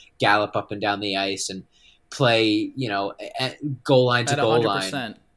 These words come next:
Speaker 1: Right, which when
Speaker 2: And
Speaker 1: he
Speaker 2: he's not.
Speaker 1: can't, when you need to
Speaker 2: Right.
Speaker 1: sort of have him be maybe, like, a top of the face-off dot to the goal line sort of player, not getting involved as much offensively, whatever. But it, they're still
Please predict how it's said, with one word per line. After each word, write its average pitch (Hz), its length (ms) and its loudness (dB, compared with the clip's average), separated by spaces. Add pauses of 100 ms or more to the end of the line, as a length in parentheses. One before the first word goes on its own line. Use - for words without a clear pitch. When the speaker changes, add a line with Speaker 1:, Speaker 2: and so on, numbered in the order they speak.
(320)
Speaker 1:
Right, 120 320 2
which 123 300 -2
when 123 140 0
Speaker 2:
And 113 100 -4
Speaker 1:
he 117 40 -4
Speaker 2:
he's 113 100 -12
not. 123 80 -4
Speaker 1:
can't, 101 320 0
when 120 200 -4
you 120 120 -4
need 123 220 -4
to 117 40 -2
Speaker 2:
Right. 123 80 -4
Speaker 1:
sort 117 220 0
of 110 80 -6
have 110 200 -2
him 107 120 -12
be 110 200 -6
maybe, 107 240 -2
like, 104 140 -6
a 110 60 -8
top 107 260 -2
of 107 80 -6
the 104 60 -8
face-off 104 460 -4
dot 101 340 -2
to - 80 -12
the 104 100 -10
goal 101 260 -6
line 95 160 -8
sort 98 200 -8
of 95 100 -14
player, 98 440 -6 (280)
not 117 200 0
getting 110 180 -2
involved 101 380 -2
as 101 120 -6
much 101 180 -6
offensively, 98 720 -6
whatever. 104 500 -4
But 95 140 -8
it, - 300 -10
they're 113 120 -4
still 113 440 -4